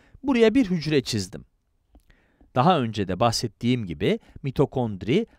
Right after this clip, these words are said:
apoptoziste büyük rol oynadığı için şuraya devasa bir mitokondri çizeceğim. Evet. Hatırlayalım,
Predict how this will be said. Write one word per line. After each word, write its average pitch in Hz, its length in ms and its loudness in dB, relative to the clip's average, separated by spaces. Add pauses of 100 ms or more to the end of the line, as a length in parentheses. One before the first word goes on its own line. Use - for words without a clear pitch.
(200)
apoptoziste 139 1120 0
büyük 185 340 -2
rol 147 220 2
oynadığı 98 400 -4
için 95 280 -6
şuraya 104 500 -4
devasa 165 760 2
bir 202 120 0
mitokondri 127 760 -4
çizeceğim. 87 600 -10 (1300)
Evet. - 400 0 (760)
Hatırlayalım, 139 720 0